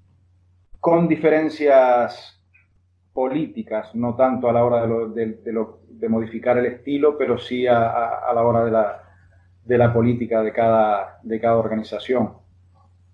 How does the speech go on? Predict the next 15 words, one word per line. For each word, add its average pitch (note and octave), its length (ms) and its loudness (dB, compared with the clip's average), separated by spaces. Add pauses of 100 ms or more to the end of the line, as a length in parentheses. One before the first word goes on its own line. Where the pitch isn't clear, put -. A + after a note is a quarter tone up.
(440)
Y A2+ 1040 4 (540)
ha C#3 100 6
habido C3 300 2
derivados B2+ 500 4
también B2+ 400 -4
del, A2+ 440 -4 (260)
del A2+ 160 -6
Kyokujin, B2+ 480 -2
como A2+ 200 -4
puede G#2+ 140 -2
ser A2 120 -6
el, G#2+ 260 -8 (340)
el A2 180 -8
que G#2+ 120 -8
lleva G#2+ 680 2